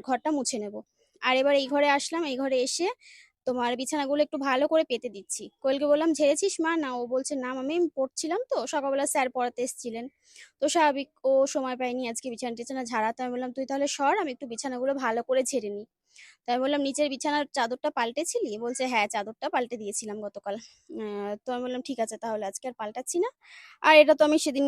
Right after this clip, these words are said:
পাল্টেছিলাম, তো ওই জন্য এটা আর নোংরা হয়নি সেরকম। তো আর তো সেদিনই কাচলাম, মানে দু তিন দিন আগেই চাদর কাচলাম। তো ও দেখো খাবে বলে ভাত নিয়ে এসেছে এখানে। আমি বললাম, "দাঁড়া, বিছানাটা ঝাড়ি।" তো বলছে যে, "না, আমি এখানে বসে খেয়ে নিচ্ছি।"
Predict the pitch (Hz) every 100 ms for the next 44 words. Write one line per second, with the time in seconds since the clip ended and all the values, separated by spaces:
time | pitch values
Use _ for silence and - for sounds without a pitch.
0 | 269 269 254 254 277 262 240 285 - _
1 | _ 285 262 269 254 247 247 240 233 240
2 | 254 233 240 - 233 220 311 - - -
3 | _ _ - 233 233 220 285 415 392 294
4 | 285 349 294 240 - 233 226 240 233 240
5 | 254 262 254 233 226 269 240 214 214 214
6 | - 214 233 _ _ 262 269 277 285 320
7 | - 247 254 262 285 247 240 - 277 285
8 | 277 294 302 285 302 359 311 262 311 269
9 | 233 240 254 240 240 240 269 277 214 262
10 | 453 _ - - _ - 233 240 277 277
11 | 254 277 427 269 269 269 240 - 339 285
12 | 240 214 -